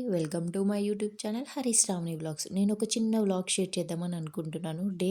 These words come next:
ఒక్-, ఫస్ట్ కాఫీతో స్టార్ట్ చేశాను. ఇక్కడ తను మా మమ్మీ. మా మమ్మీ ఏం చేస్తున్నావని అడుగుతున్నాను నేను. మా డాడీకి స్నాక్స్ బాక్స్ పెడుతున్నారు. మొన్న షార్ట్ వీడియోలో చెప్పాను కదా, మా నాన్న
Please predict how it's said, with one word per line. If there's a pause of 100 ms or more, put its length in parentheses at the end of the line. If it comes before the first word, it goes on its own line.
ఒక్-, (300)
ఫస్ట్
కాఫీతో
స్టార్ట్
చేశాను. (380)
ఇక్కడ
తను
మా
మమ్మీ. (500)
మా
మమ్మీ
ఏం
చేస్తున్నావని
అడుగుతున్నాను
నేను. (420)
మా
డాడీకి
స్నాక్స్
బాక్స్
పెడుతున్నారు.
మొన్న
షార్ట్
వీడియోలో
చెప్పాను
కదా,
మా
నాన్న